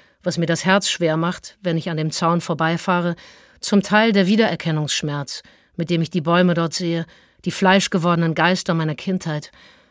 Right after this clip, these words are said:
Gleichzeitig weiß ich aber auch, dass die Wiese mit Sorgfalt, Aufmerksamkeit und einem Quäntchen Liebe und Geschick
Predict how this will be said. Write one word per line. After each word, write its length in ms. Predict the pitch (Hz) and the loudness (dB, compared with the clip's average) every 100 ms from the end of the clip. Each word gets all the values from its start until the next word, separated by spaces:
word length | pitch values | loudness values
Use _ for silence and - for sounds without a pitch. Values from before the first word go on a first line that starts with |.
| _ _ _ - | _ _ _ 0
Gleichzeitig 540 | 233 240 247 214 175 | 2 2 0 0 2
weiß 260 | 214 262 226 | 4 4 0
ich 140 | 185 | -2
aber 220 | 175 - | -2 -2
auch, 200 | 175 208 | -4 -6
dass 220 | - 196 | -6 -6
die 160 | 220 180 | -4 0
Wiese 420 | 202 240 262 277 - | 2 4 2 0 0
mit 200 | 185 151 | -2 0
Sorgfalt, 720 | 196 233 - 254 254 254 - _ | 2 2 0 -4 -4 -6 -18 _
Aufmerksamkeit 880 | - 214 247 220 226 220 - 220 220 - - - | 0 2 0 -2 -2 -4 -4 -6 -6 -16 -20 -10
und 120 | 180 | -2
einem 180 | 190 190 | 0 0
Quäntchen 500 | - 233 269 - 208 | 0 0 0 2 2
Liebe 380 | 202 254 202 170 | 4 4 2 -2
und 200 | 180 - | -2 -4
Geschick 420 | 202 - 247 | -4 -4 -6